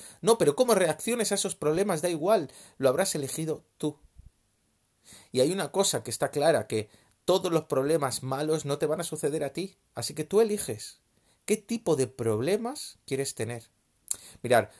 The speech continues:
u-, un ejemplo de esto es, por ejemplo, problemas con las drogas. Si tú no te acercas a las drogas, no tendrás un problema de drogas. Por lo tanto, no tendrás un problema que te pueda arruinar.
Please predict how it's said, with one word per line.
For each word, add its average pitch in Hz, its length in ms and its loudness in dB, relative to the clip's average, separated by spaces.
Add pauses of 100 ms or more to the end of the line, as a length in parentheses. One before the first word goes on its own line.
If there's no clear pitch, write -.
(140)
u-, 131 120 -6
un 175 120 0
ejemplo 214 300 2
de 143 80 4
esto 165 180 0
es, 165 80 -2
por 135 140 0
ejemplo, 147 360 0
problemas 135 460 0
con 120 160 0
las 104 260 -2
drogas. 120 600 -2 (920)
Si - 160 -6
tú 247 140 -4
no 226 140 0
te 139 80 2
acercas 170 420 -2
a 117 60 0
las 101 180 -4
drogas, 117 640 0 (920)
no 147 180 -2
tendrás 165 380 0
un 139 100 -4
problema 120 460 0
de 98 120 -2
drogas. 107 680 -4 (540)
Por 131 140 2
lo 131 100 2
tanto, 160 400 0
no 143 180 -4
tendrás 156 320 -6
un 151 100 -4
problema 135 380 -2
que 110 120 -4
te 110 80 -10
pueda 120 320 -2
arruinar. 104 760 -6